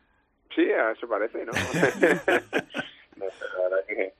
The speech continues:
que yo me alegro de que estuvieran allí para apoyarme y que la gente, la mayoría de la gente se, se alegrase por, por mi victoria. La verdad que,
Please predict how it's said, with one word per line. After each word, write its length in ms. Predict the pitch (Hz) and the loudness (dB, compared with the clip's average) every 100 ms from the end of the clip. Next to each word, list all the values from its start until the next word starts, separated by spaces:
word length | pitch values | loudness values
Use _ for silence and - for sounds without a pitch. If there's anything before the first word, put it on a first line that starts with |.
| _ _ _ - | _ _ _ 0
que 120 | 90 | 0
yo 80 | 90 | 2
me 80 | 92 | 4
alegro 240 | 98 98 | 4 4
de 60 | 95 | 0
que 60 | 95 | -2
estuvieran 360 | 95 95 95 | -2 -2 -2
allí 260 | 92 95 95 | -6 -2 -2
para 160 | - 92 | 0 0
apoyarme 680 | 98 92 98 110 95 90 87 | 2 0 0 -2 -4 -4 -4
y 40 | |
que 80 | 85 | -4
la 100 | 85 | -4
gente, 320 | 90 90 90 | -4 -2 0
la 80 | 90 | 0
mayoría 280 | 90 87 90 | -2 0 2
de 60 | 90 | 2
la 60 | |
gente 240 | - 87 90 | 0 -6 -6
se, 120 | - 90 | -4 -2
se 100 | 90 | 0
alegrase 300 | 90 87 - | 0 0 -2
por, 200 | 98 87 _ _ _ _ | -2 -2 _ _ _ _
por 140 | - 90 | -2 0
mi 100 | 87 | 0
victoria. 340 | 87 95 101 | 0 2 4
La 60 | 90 | 2
verdad 240 | 85 85 | 0 -2
que, 400 | 85 90 87 - | -2 -2 -4 -8